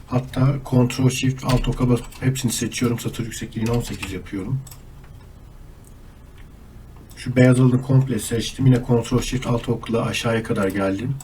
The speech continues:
Tablomuz çok uzun olabilir çünkü aşağıya kadar dolgu yok yaptım. Sayfası yapısını daha sonra tekrar ayar-, ayarlayacağız. Buraya doküman listesi yazabiliriz. Hatta şöyle,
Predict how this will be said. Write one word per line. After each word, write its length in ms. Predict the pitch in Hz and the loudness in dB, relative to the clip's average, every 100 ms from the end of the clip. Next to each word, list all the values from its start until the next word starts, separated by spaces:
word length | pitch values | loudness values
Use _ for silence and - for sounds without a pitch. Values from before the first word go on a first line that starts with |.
| - - - - - | -16 -20 -20 -16 -6
Tablomuz 420 | 110 120 120 - | -2 4 4 2
çok 180 | - 127 | -4 -2
uzun 180 | 113 | 2
olabilir 380 | 120 113 113 120 - | 2 2 0 -2 -4
çünkü 220 | 98 117 | -4 -4
aşağıya 300 | 104 117 110 | -4 -4 -4
kadar 220 | 117 113 | -2 0
dolgu 320 | 110 107 117 | 2 2 0
yok 200 | 113 - | -2 -4
yaptım. 360 | 90 85 - 147 | -10 -10 -10 -6
Sayfası 420 | - 131 131 - | 2 2 2 2
yapısını 340 | 131 - 131 127 | 0 0 0 2
daha 100 | 123 | 2
sonra 160 | 123 | 0
tekrar 240 | 123 - 117 | -2 -2 -2
ayar-, 440 | 117 113 107 113 | 0 0 -2 0
ayarlayacağız. 720 | 117 110 104 101 151 143 - - - - - - - - - - - - - - - - - - - - - - - - - - - - - - - | 2 4 2 0 -2 -4 -8 -14 -10 -10 -10 -16 -20 -20 -20 -20 -20 -20 -20 -20 -20 -20 -20 -20 -20 -14 -10 -10 -10 -14 -18 -20 -20 -18 -14 -12 -4
Buraya 320 | 131 123 117 | 2 4 6
doküman 380 | 123 - 127 123 | 4 2 4 4
listesi 400 | 110 - 113 - | 4 0 -6 -2
yazabiliriz. 720 | 107 107 104 87 101 - - - - - - - - - - - - - - - - - - - - - - - - - - - - - | 0 0 0 -2 -4 -6 -8 -6 -6 -10 -16 -20 -20 -20 -20 -20 -20 -20 -20 -20 -20 -20 -20 -20 -20 -20 -20 -20 -20 -20 -20 -20 -16 -10
Hatta 280 | - - 113 | -8 -4 -4
şöyle, 340 | 120 98 92 | -2 -4 -4